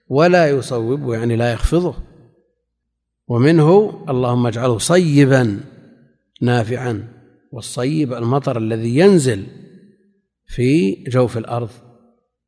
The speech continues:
ولا يرفع رأسه ولا يخفضه، ويقول في ركوعه، ثم يضع يديه على ركبتيه ويفرج أصابعه، قالوا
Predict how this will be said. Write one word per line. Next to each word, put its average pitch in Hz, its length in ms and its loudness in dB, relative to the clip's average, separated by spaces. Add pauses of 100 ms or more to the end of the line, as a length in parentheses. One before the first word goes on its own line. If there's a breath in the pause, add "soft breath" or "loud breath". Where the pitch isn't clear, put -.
(360)
ولا 160 300 4
يرفع 165 260 2
رأسه 143 420 -2
ولا 127 380 -2
يخفضه، 151 420 -4
ويقول 120 640 -6
في 117 160 -8
ركوعه، 127 840 -6 (1400)
ثم 147 200 0
يضع 160 380 2
يديه 120 340 -2
على 110 180 -6
ركبتيه 117 920 -10
ويفرج 110 560 -6
أصابعه، 120 840 -10 (840)
قالوا 117 540 -4